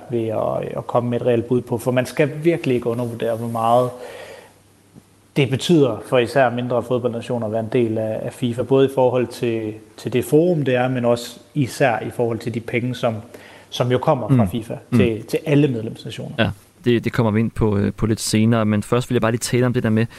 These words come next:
Speaker 2: at man jo fornemmer, at det primært er nordeuropæiske lande, der, øh, der er de mest udtalte kritikere af Infantino. Øhm, er der lagt i kakkelovnen til sådan et slags, øh, nordisk alternativ til fifa, eller om ikke andet en form for nordisk alliance?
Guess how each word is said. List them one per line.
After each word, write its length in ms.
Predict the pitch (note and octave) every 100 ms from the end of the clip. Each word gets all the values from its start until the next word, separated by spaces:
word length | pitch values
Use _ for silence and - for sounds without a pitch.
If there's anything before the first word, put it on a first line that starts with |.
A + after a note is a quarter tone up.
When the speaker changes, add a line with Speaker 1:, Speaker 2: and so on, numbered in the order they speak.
| - - -
Speaker 2:
at 60 |
man 120 | A#2 A2+
jo 60 |
fornemmer, 540 | A2+ A#2+ A2 C3 C3+ C3+
at 100 | -
det 80 | -
primært 480 | - C#3 C3+ C#3 A2+
er 60 |
nordeuropæiske 800 | A2 A2 B2 B2+ A#2 - - -
lande, 400 | F3+ G#2 G2+ A2+ A#2+
der, 160 | - A2
øh, 180 | G2+ G2+
der 60 | G#2+
er 40 |
de 60 | G#2
mest 220 | A#2+ A#2 -
udtalte 580 | C3 - B2 - - G#2+ - - _
kritikere 640 | - C3 C3 D3 G#2+ G2+ -
af 220 | C#3 G2+ -
Infantino. 680 | A2 - G2+ - A2+ A2+ A#2 - - - - _ _ _
Øhm, 300 | A#2+ A2+ G#2+ -
er 60 |
der 80 | A#2
lagt 160 | A#2+ A2+
i 40 |
kakkelovnen 640 | A2+ - G#2+ C3+ D#3+ B2+ A#2+
til 100 | -
sådan 120 | C3
et 60 |
slags, 460 | C3 - - - - _ - _ _ _ _
øh, 240 | G2+ A#2+ A2
nordisk 640 | A2 A2+ A#2+ C3+ B2 -
alternativ 800 | - - - - A#2 E3+ - D#3
til 100 | C3
fifa, 260 | B2+ C3 -
eller 140 | A#2
om 100 | G#2+
ikke 160 | A#2 A#2
andet 180 | A2 -
en 100 | G2+
form 200 | B2+ G#2
for 120 | A2+
nordisk 460 | G#2 G#2+ A#2+ A#2 -
alliance? 640 | - G#2 G2+ F#2+ A2+ -